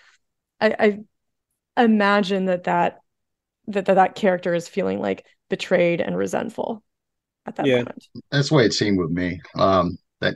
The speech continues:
Speaker 3: that's how I read it.
Speaker 2: Especially
Speaker 3: Um,
Speaker 2: being, like, she's a, a service worker, you know what I mean? She's serving these kids every day.
Speaker 3: Right.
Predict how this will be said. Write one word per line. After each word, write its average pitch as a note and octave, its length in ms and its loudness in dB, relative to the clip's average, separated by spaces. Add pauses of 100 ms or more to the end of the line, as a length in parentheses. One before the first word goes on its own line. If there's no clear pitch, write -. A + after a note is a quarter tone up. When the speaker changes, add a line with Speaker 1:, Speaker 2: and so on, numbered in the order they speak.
(100)
Speaker 3:
that's G#2 160 -4
how F#2+ 160 6
I F#2 80 4
read D#2+ 220 2
it. E2 200 -2
Speaker 2:
Especially - 220 6
Speaker 3:
Um, - 80 4
Speaker 2:
being, D3 280 4
like, C3+ 140 0
she's B2+ 260 0
a, C3+ 80 2 (140)
a A2 60 0
service B2+ 460 2
worker, G#2+ 280 -2
you G#2 140 -2
know G#2+ 60 -4
what G#2+ 60 -4
I G#2+ 40 -4
mean? G#2+ 140 -4
She's - 240 -6
serving G#2+ 420 2
these G2 200 -6
kids G#2+ 340 -2
every F#2+ 240 -4
day. G2 280 -4
Speaker 3:
Right. C2+ 200 -6